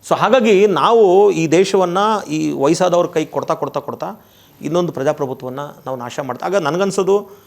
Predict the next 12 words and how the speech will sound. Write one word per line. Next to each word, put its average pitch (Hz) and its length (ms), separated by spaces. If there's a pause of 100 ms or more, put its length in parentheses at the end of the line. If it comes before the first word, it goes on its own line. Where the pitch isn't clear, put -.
(220)
ಈ 147 80
ದೇಶದಲ್ಲಿ 180 380
ಪ್ರಜಾಪ್ರಭುತ್ವ 165 580
ಉಳಿಬೇಕಾ, 165 460
ಅಳಿಬೇಕಾ 160 540
ಅನ್ನೋದು 143 300
ತೀರ್ಮಾನ 156 440
ಮಾಡಬೇಕಾಗಿರ್ತಕ್ಕಂಥದ್ದು 135 1040
ಯುವ 123 240
ಸಮುದಾಯ, 123 360 (400)
ಯುವ 143 140
ಜನಾಂಗ. 131 340